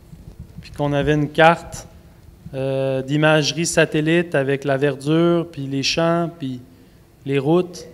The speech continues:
ça pourrait être un, ça pourrait être, parce qu'il faut convaincre. Si on veut du changement, il faut convaincre. C'est, c'est pour ça que le marketing fonctionne si bien. Donc, c'est l'art de convaincre les gens d'une chose. Donc, tu sais, si on sortait une carte,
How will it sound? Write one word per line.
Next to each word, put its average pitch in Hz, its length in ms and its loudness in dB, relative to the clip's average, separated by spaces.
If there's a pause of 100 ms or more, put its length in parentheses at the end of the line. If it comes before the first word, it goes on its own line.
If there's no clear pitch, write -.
(1400)
ça - 160 2
pourrait 151 300 4
être 165 140 0
un, 135 220 0
ça 139 160 0
pourrait 160 300 4
être, - 240 2 (200)
parce 147 160 -2
qu'il - 120 -4
faut 190 120 0
convaincre. 156 580 0 (260)
Si - 140 -14
on 143 100 -4
veut 151 160 -2
du 160 100 -8
changement, 165 360 2
il 196 60 2
faut 185 100 -6
convaincre. 143 480 -2
C'est, 120 180 -14 (220)
c'est - 80 -20
pour 147 120 -4
ça 196 100 -2
que 196 80 -2
le 160 80 2
marketing 151 540 0
fonctionne 143 440 -8
si - 180 -10
bien. 139 260 -6 (420)
Donc, 120 100 -14
c'est 131 140 -10
l'art 147 300 2
de 139 80 -2
convaincre 143 440 -4
les 131 140 -8
gens 151 240 -4 (160)
d'une 131 220 -10
chose. 156 500 -6 (760)
Donc, 131 320 -4 (100)
tu - 80 -14
sais, 160 120 -4
si - 160 -4
on 151 80 0
sortait 165 360 0
une 175 120 2
carte, 175 320 4